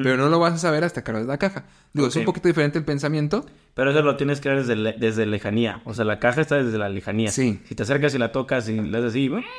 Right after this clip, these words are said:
Speaker 2: pues obviamente vas a ver que está ahí.
Speaker 1: Exactamente. Pero está también como el, el, el, el, el disparo de, de átomos,
Speaker 2: Ujú.
Speaker 1: que mientras los estás observando, salen en línea recta y cuando no
Speaker 2: Ujú.
Speaker 1: los ves, están dispersos. ¿Por qué pasa eso?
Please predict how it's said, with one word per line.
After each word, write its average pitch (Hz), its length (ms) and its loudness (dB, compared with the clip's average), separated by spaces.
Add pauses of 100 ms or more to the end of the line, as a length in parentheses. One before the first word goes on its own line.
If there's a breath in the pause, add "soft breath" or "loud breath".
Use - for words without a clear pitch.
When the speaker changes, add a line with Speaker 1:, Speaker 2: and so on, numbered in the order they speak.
(380)
Speaker 2:
pues 98 160 -16
obviamente 101 400 -20
vas 95 200 -18
a 90 40 -20
ver 92 100 -20
que - 60 -6
está 113 160 0
ahí. 110 60 0
Speaker 1:
Exactamente. 131 500 0 (280 soft breath)
Pero 143 120 6
está 147 160 2
también 196 220 4
como 196 200 2
el, 175 100 0
el, 147 220 0
el, 127 480 -4 (320)
el, 139 460 -2
el 107 380 -2
disparo 147 340 2
de, 135 240 2
de 123 160 0
átomos, 175 560 0 (360)
Speaker 2:
Ujú. 127 120 -2
Speaker 1:
que 131 180 0
mientras 127 320 0
los 123 180 -2
estás 160 220 0
observando, 185 800 0 (300 soft breath)
salen 147 400 0
en 135 120 2
línea 139 600 -2 (440)
recta 156 520 0
y 135 80 -4
cuando 123 220 0
no 135 80 4
Speaker 2:
Ujú. 156 80 6
Speaker 1:
los 156 80 2
ves, 190 180 4
están 156 380 -4
dispersos. 127 480 -2
¿Por 139 180 -2
qué - 80 -10
pasa 151 320 0
eso? 113 240 -8